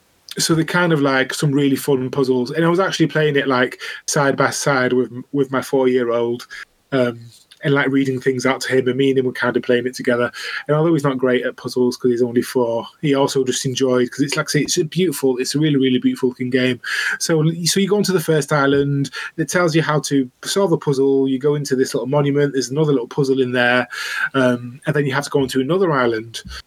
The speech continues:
Um, so I think this, I think the notion of being a tourist is the fact that you travel to all these different islands to solve,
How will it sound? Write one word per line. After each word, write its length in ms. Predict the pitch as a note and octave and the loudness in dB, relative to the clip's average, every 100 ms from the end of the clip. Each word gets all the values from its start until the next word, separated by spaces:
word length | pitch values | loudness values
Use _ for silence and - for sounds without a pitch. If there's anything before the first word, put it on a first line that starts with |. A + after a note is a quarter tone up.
| _ _ | _ _
Um, 380 | C#3 C3 B2 B2+ - - | 0 0 -2 -10 -12 -2
so 240 | - D#3+ | 2 2
I 40 | |
think 220 | D#3 F3+ F3+ | 2 0 0
this, 400 | D#3+ - - - _ _ _ _ | 0 -2 -4 -8 _ _ _ _
I 60 | E3 | -4
think 180 | F3 D#3+ | 0 0
the 80 | |
notion 280 | D#3 D#3+ - | 2 0 0
of 40 | C3+ | 0
being 140 | C#3 | 0
a 40 | C3 | 0
tourist 380 | - C3+ B2+ - | 0 0 0 -4
is 60 | |
the 80 | - | -8
fact 160 | - C3 | -8 -6
that 80 | |
you 80 | A#2+ | -8
travel 260 | A#2+ C3 B2 | -4 -2 -2
to 140 | - | -2
all 80 | A#2+ | -4
these 220 | A#2 A#2+ | -2 -2
different 320 | B2 - B2 | -2 -4 -2
islands 400 | A#2+ A#2 A2+ A#2+ | 0 0 -2 -4
to 100 | - | -4
solve, 460 | - - B2 A#2+ A#2+ | 0 2 4 4 0